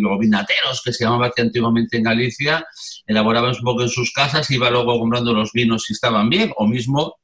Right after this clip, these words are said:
o, o eso, ellos elaboraban los vinos, ibas a probarlos y, y, lo, y los llevabas.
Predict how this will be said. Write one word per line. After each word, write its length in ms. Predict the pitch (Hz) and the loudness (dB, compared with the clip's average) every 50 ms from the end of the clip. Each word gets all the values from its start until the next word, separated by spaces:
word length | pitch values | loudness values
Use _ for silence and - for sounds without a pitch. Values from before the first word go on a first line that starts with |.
| - 98 | -12 -8
o, 160 | 104 110 117 - | -8 -6 -4 -4
o 200 | 107 107 107 - | -4 -4 -4 -4
eso, 220 | - 110 110 113 120 123 | -4 -2 -2 0 0 0
ellos 240 | - 120 120 120 117 | 0 2 0 0 0
elaboraban 640 | 123 123 120 120 123 123 123 123 120 - 120 123 123 | 0 0 0 0 2 0 0 0 0 0 0 0 0
los 160 | 120 120 - | 0 -2 0
vinos, 320 | 135 151 156 165 190 180 139 | 0 -2 0 0 -2 -2 -2
ibas 220 | 120 127 - - | -2 -4 -2 -2
a 80 | 127 110 | -2 -2
probarlos 680 | 117 120 120 127 131 135 135 156 180 190 - - - _ _ - - - - - - - - _ _ | -2 -2 0 0 -2 -2 -4 -6 -6 -8 -8 -10 -14 _ _ -20 -20 -20 -20 -20 -20 -20 -20 _ _
y, 720 | - 123 120 113 110 107 101 98 95 92 92 - - 117 | -2 0 2 4 4 2 2 0 -2 -4 -8 -6 -4 -2
y, 40 | 110 | -2
lo, 240 | 98 101 101 95 - | 0 0 0 0 0
y 40 | 104 | -2
los 200 | 98 101 98 101 | 0 0 -2 0
llevabas. 640 | 107 107 107 113 110 104 90 87 85 87 - - | 0 0 0 2 0 0 0 -2 -4 -6 -8 -12